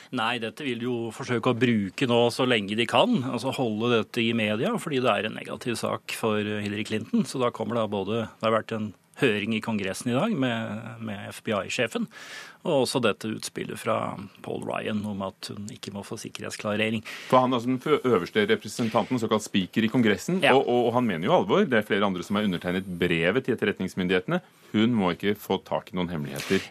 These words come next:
Speaker 1: Ja, ja, og du kan føre et resonemang rundt det, men, men det er jo,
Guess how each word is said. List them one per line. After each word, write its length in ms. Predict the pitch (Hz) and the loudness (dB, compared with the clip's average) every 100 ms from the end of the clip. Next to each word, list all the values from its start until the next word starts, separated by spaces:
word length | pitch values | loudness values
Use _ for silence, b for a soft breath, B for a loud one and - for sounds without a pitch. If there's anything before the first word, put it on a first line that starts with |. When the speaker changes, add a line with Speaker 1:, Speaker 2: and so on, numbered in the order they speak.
| 156 | 0
Speaker 1:
Ja, 160 | 190 147 | 2 4
ja, 140 | 65 | 2
og 140 | 139 156 | 0 -2
du 80 | 165 | 2
kan 220 | 165 165 | 2 2
føre 440 | - 117 113 123 117 | 2 4 6 6 4
et 80 | 120 | 2
resonemang 540 | 110 127 120 104 117 | 0 2 2 4 4
rundt 240 | 113 113 95 | 2 2 6
det, 140 | 131 131 | 6 6
men, 220 | 135 120 | 2 0
men 220 | 123 123 123 | 0 0 2
det 80 | |
er 160 | 117 113 | 4 4
jo, 140 | 120 | 2